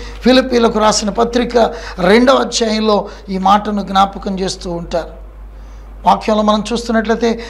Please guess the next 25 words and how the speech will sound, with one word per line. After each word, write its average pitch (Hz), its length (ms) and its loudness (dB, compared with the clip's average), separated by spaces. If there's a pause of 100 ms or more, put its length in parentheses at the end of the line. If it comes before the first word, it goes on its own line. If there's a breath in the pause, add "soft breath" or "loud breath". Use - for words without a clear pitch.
(120 loud breath)
ఫిలిప్పీలకు 233 500 4
రాసిన 233 280 4
పత్రిక 233 360 0
రెండవ 233 300 6
అధ్యాయంలో 240 720 4 (260 loud breath)
ఇలాగ 247 280 4 (140)
చెప్పబడుతుంది. 196 840 -4 (220 loud breath)
ఆరో 208 240 6
వచన 208 260 0
భాగంలో 190 300 4
మనం 180 180 0 (100)
చూస్తే, 170 320 -6 (260 loud breath)
"ఆయన 208 260 4
దేవుని 220 580 6
స్వరూపము 226 560 4
కలిగిన 220 360 2
వాడై 226 320 6
ఉండి, 226 460 -2 (560 loud breath)
దేవునితో 233 600 6
సమానముగా 226 640 4
ఉండుట 226 360 4
విడిచిపెట్టకూడని 233 1040 4
భాగ్యమని 226 800 2 (500 loud breath)
ఎంచుకొనలేదు, 208 800 2
కానీ 151 440 -8